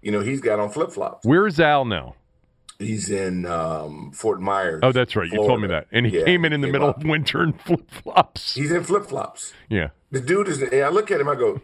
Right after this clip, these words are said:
Speaker 2: <laughs>
Speaker 1: "Seriously?" You know, and, uh, <laughs> I go, "Man, I don't get you in flip-flops. It's thirty."
Speaker 2: <laughs>
Speaker 1: You know,
Speaker 2: Yeah,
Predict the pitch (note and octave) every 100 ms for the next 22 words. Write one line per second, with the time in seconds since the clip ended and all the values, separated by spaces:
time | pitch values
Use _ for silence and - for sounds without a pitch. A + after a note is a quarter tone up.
0 | C3+ - - G#3+ D4 A4+ G#3+ D#3+ _ C#3
1 | _ _ _ _ _ _ C#3+ C#3+ D3 D3
2 | - - B2 B2+ B2 A#2+ B2 A#2+ B2 E3
3 | D#3 D#3+ E3+ D3 C3 - - - _ _
4 | _ _ _ - C3 G2 E2 - _ _
5 | _ _ _ _ - - C3+ D3 C#3 D3+
6 | B2+ C#3 A2 D#3 F3 A#2+ F#2 - C3+ -
7 | E3 D3 - - _ _ - F2+ - -
8 | - - - A#2 B2 B2+